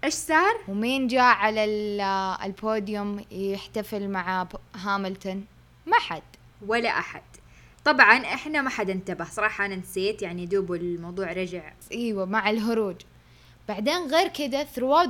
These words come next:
Speaker 2: the season عموما، تحسي إنه توتو stopped favoring لويس.
Speaker 1: يس، وصار راسل
Speaker 2: ما
Speaker 1: هو
Speaker 2: عاد صار ي-،
Speaker 1: ال-
Speaker 2: يعتذر منه.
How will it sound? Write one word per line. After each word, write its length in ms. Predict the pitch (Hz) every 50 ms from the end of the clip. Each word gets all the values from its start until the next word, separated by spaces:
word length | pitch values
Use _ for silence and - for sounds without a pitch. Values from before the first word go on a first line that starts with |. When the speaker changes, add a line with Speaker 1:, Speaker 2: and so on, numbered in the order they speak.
| 214 208
Speaker 2:
the 60 | 226 214 -
season 460 | 226 214 208 190 185 190 190 190 165
عموما، 520 | 196 214 226 226 208 196 185 185 196 240 262 - - - - - - - - - - - -
تحسي 680 | - 233 214 - 277 330 320 - - - - 311 349 392 453 480 - - - - _ - - -
إنه 260 | 220 220 220 220 220 214
توتو 580 | 214 254 269 285 294 285 - 269 311 349 392 440 466 403 - - - - _ - _ - - - - - - _ - - -
stopped 480 | - - - - 269 277 294 - - - -
favoring 640 | - 254 262 254 214 226 226 220 214 214 208 202 190
لويس. 580 | 208 208 208 196 175 165 170 175 - - - - - - - -
Speaker 1:
يس، 460 | 202 202 202 226 285 - - - - -
وصار 680 | 196 - - 226 214 214 220 220 220 226 226 220 - - - - - 185
راسل 440 | 202 220 233 226 - 233 214 208 220
Speaker 2:
ما 100 | 247 285
Speaker 1:
هو 40 | 262
Speaker 2:
عاد 280 | 262 269 - 294 294
صار 180 | 294 285 285 277
ي-، 260 | 269 262 254 240 220
Speaker 1:
ال- 80 | - 190
Speaker 2:
يعتذر 680 | - 233 226 214 226 - 254 262 262 233 240 240 233
منه. 580 | 226 226 233 233 233 226 226 226 220 214 226 220